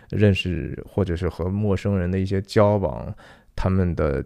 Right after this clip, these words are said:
交谈，他们甚至关于在室内的这种如何，呃，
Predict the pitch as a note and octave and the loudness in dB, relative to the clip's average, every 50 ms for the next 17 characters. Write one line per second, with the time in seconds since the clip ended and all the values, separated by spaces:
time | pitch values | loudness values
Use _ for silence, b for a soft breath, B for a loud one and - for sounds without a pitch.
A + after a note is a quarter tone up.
0 | - - - C3 B2 A#2+ B2+ B2+ - G2+ F2 F2 F2+ G2 G2 F#2+ - - - G2 | -6 2 4 6 6 6 4 2 0 -2 -2 -2 -4 -4 -4 -4 -6 -8 -8 -6
1 | F#2+ G2 F#2+ F#2 F2+ E2+ D#2+ D#2+ - - - - - - - - - - - - | -6 -4 -4 -4 -4 -6 -6 -8 -12 -16 -18 -20 -20 -20 -20 -18 -18 -18 -18 -10
2 | - F#2+ F2 F2 F#2 E2+ E2+ E2+ - - - - - _ _ - - - - - | -6 -4 -4 -2 -2 -2 -4 -4 -6 -10 -16 -18 -18 _ _ -20 -20 -20 -20 -20
3 | _ _ _ _ _ _ - G#2 F#2 F2+ F#2 F#2 F#2 F2+ - - F2 F2 - - | _ _ _ _ _ _ 0 2 4 4 4 2 2 0 0 2 2 2 0 0
4 | - - E2+ E2+ G2+ G#2+ G#2 F#2+ F#2 F2 - G2+ G2 F2 E2 E2 D#2+ E2+ C2 - | -2 -2 0 2 2 2 2 2 0 -2 -2 -4 -4 -2 -4 -4 -6 -6 -8 -6
5 | G#2 G2 F#2+ - - F2 F2+ F2 - - - - - - | -4 -4 -4 -2 -2 -2 -2 -2 -4 -8 -16 -18 -16 -16